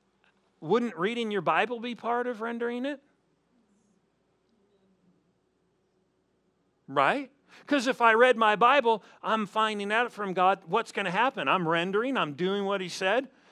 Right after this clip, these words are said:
Then, then faith is gonna come in my heart. Then it's not gonna be an accident that stuff's gonna start happening,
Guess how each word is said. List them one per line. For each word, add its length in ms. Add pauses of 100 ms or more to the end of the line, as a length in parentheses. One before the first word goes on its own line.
(120)
Then, 520 (220)
then 240
faith 340
is 80
gonna 200
come 240
in 100
my 160
heart. 400 (1500)
Then 120
it's 200
not 260
gonna 160
be 180
an 60
accident 540
that 100
stuff's 360
gonna 160
start 280
happening, 460